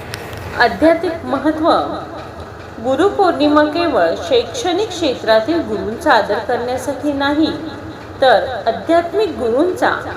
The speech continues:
ज्यांनी आध्यात्मिक ज्ञान दिले आहे, त्यांचाही आदर करण्यासाठी गुरुपौर्णिमा साजरी केली जाते.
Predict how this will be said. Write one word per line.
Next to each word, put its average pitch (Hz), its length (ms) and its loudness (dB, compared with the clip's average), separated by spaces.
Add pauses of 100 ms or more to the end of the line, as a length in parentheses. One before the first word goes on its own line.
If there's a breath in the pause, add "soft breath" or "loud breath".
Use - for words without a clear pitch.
(160)
ज्यांनी 294 260 4
आध्यात्मिक 302 680 0
ज्ञान 208 360 -2
दिले 180 320 -4
आहे, 175 360 -2 (1700)
त्यांचाही 277 540 2
आदर 214 300 2
करण्यासाठी 247 720 0
गुरुपौर्णिमा 302 960 0
साजरी 285 440 0
केली 180 320 -4
जाते. 156 380 -2